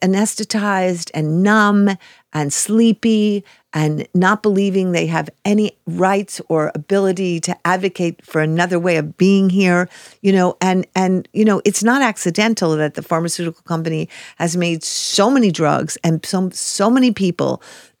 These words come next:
<coughs> are hooked on those drugs, right? So they're not feeling their rage. They're not feeling upset. They're not feeling,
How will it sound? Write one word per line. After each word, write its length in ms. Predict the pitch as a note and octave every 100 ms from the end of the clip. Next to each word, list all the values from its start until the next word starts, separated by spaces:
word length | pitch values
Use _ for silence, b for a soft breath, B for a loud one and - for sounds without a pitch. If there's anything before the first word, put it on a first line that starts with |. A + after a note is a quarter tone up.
| _
<coughs> 100 | - - C6+ D#5 - - - _ b b
are 160 | F3+ F3
hooked 240 | B3 B3
on 140 | D#3+ F#3+
those 200 | E3 D3+
drugs, 440 | B2+ G2+ A#2+ -
right? 340 | E3+ E3+ F#3 - B
So 140 | B G#3
they're 120 | G3+
not 280 | G3 F#3+ C#4+
feeling 320 | - E3 D#3+
their 160 | D#3 D3
rage. 440 | C#3+ C#3+ E3 - B B B
They're 100 | F3
not 320 | E3 F3+ C4
feeling 300 | - F3 D3+
upset. 520 | - - - D#3 - _ b b
They're 100 | -
not 280 | F3+ F#3+ C#4
feeling, 460 | A#3 G#3 E3+ D3+